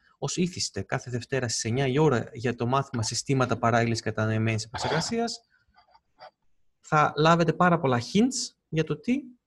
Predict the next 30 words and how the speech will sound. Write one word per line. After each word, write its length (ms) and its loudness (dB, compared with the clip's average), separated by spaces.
θα 240 -10
κληθείτε 560 -2
να 120 2
υλοποιήσετε 720 0
την 220 -2
Τετάρτη. 480 0
Τετάρτη, 400 -2
οκτώ 220 -2
η 120 0
ώρα. 300 0
Άρα, 220 4
λοιπόν, 580 2
σήμερα 760 2
θα 100 -4
γίνει 300 4
online 380 2
φροντιστήριο, 680 -4
μπορείτε 320 -2
να 80 -2
συνδεθείτε. 760 -4
Οκτώ 320 -2
η 80 6
ώρα 120 4
ξεκινάει 500 -2
τα 120 -2
λειτουργικά 840 -4
συστήματα, 760 -2
ο 120 -8
συνεργάτης 580 -8
μου, 180 -6